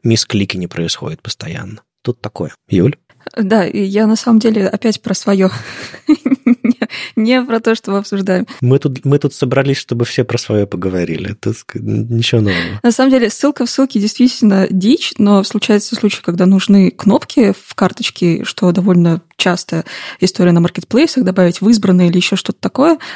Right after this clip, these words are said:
Speaker 2: А мне кажется, оттуда люди привыкли, что может быть какой-то интерактивный элемент, поэтому они автора могут кликнуть. Мне кажется, здесь какая-то такая взаимосвязь. Но, а, про статью у меня сразу всплыла <laughs> боль, <laughs> такая же, как сейчас в Google Meet,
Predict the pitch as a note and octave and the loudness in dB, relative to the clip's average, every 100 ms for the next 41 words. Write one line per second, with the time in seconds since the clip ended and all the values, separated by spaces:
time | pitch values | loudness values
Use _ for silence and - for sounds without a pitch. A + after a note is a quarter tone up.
0 | - F#3+ G3 A#3 A3+ - G#3+ B3 G3+ F#3 | -2 2 4 4 0 0 -2 0 2 2
1 | F3 F3+ F#3 F#3 F3 E3+ - F3 F3 F#3 | 0 0 0 2 0 -2 0 2 4 4
2 | F3 F3 - - F3+ - E3+ - G3+ - | 2 -2 -4 -4 -4 0 0 0 -4 2
3 | F#3+ F3+ F3 A#3+ D#4 - G#3+ F#3+ F#3 F3 | 4 4 4 4 2 -2 0 2 4 4
4 | F3 - G3+ - F3 F3+ F#3+ - G3+ - | 2 2 0 2 4 4 2 0 -2 -2
5 | - - F3 G3 F#3+ F3+ F3 F3 - F#3 | -4 0 0 0 -2 0 0 0 -2 -4
6 | - G3 F3 D#3 - - - - - - | -2 -2 0 0 0 -2 -2 -6 -8 -12
7 | - - F#3+ G3 G3+ G3 - - F#3 F#3 | -16 -6 2 4 4 2 0 0 2 4
8 | F3+ F3+ - G3 G3+ G3 - F#3 - A3 | 4 2 -2 2 4 2 2 -2 2 4
9 | D#4 - F#3+ G3 G3+ A3+ G#3 G#3+ G3 - | 4 4 4 6 6 4 2 0 0 -4
10 | G3 F#3+ G3 F#3+ - - - - - - | 0 2 4 2 -4 -20 -20 -6 -2 -2
11 | - _ _ G#3 F#3+ G#3 C4 - _ _ | -4 _ _ -8 -2 2 2 0 _ _
12 | - - - A#3 - G#3+ A#3 G3+ G3 - | -10 -10 -6 -6 -2 0 0 0 -8 -8
13 | G#3 - G3 F#3+ G3 F#3 F#3+ A3 C4+ B3 | -6 -2 -2 0 -2 2 2 4 2 -2